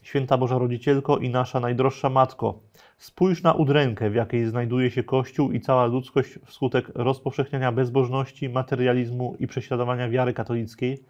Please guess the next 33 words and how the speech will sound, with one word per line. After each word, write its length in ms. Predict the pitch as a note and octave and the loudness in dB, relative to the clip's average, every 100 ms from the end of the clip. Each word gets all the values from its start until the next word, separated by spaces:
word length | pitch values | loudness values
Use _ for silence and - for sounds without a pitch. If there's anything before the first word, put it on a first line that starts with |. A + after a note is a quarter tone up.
| _ _ - | _ _ -8
błędów, 720 | A#2 A#2 D3+ E3+ C3 B2+ C3+ | -4 4 4 4 2 0 -2
przed 220 | - C3 | -4 -2
jakimi 400 | B2 B2 C3+ C3+ | -2 -2 -4 -4
ostrzegałaś 580 | D3 C3+ - C3+ C3 B2+ | -2 -4 -2 4 6 4
w 120 | - | 2
Fatimie. 440 | - B2+ A2+ G#2 G2+ - _ _ _ _ - - _ | 0 0 -2 -8 -10 -14 _ _ _ _ -20 -20 _
Ty 220 | - B2+ | 2 2
jesteś 600 | C3 A#2+ A#2 - B2 - - - | 4 2 0 -2 -4 -4 -16 0
pośredniczką 960 | D#3 - D3+ C3 A2+ C#3 D#3+ - C3+ | 2 2 0 0 0 -4 -6 -4 -4
wszelkich 540 | A2+ - D3+ C#3 C3 - | -4 -4 -2 -2 -4 0
łask. 500 | A#2+ G#2 - - - _ _ _ - _ - | 0 0 -8 -20 -20 _ _ _ -20 _ -6
Wyproś 460 | G#2+ D#3 - G#2+ | -2 0 0 -2
dla 160 | G2 C3 | 2 2
nas 180 | C3 - | 2 4
łaskę, 420 | C#3 D3+ - G#2+ | 4 4 2 -4
by 120 | G#2+ | -4
wszyscy 380 | G#2+ G#3 G3+ E3+ | -4 -4 0 0
biskupi 400 | C3+ - E3 C#3 | -2 -2 -2 -2
na 80 | A#2+ | -4
świecie 420 | - A2 - - | -2 -4 -4 -10
w 80 | G2+ | -4
jedności 480 | B2 C3+ E3 E3 F3+ | -2 0 0 -2 -4
z 60 | - | -2
papieżem 460 | - A2 G#2 G#2 | 0 0 -2 -2
mogli 300 | A#2 B2+ C3 | -2 -2 0
dwudziestego 460 | B2 B2+ C3+ F3 E3 | 0 0 -2 0 0
piątego 320 | E3 D3 D3 | -2 -2 2
marca 360 | C3 B2 G#2 G#2+ | 6 6 6 -4
dwa 160 | A2 | -4
tysiące 400 | - B2 B2+ B2+ | -6 -4 -4 -4
dwudziestego 640 | A2+ A2+ B2 B2+ - C3+ | -8 -4 -4 -4 -2 0
drugiego 420 | B2+ A#2+ D3 D3 A#2+ | 0 0 -2 2 2
roku 340 | A2 - - | 2 -2 -12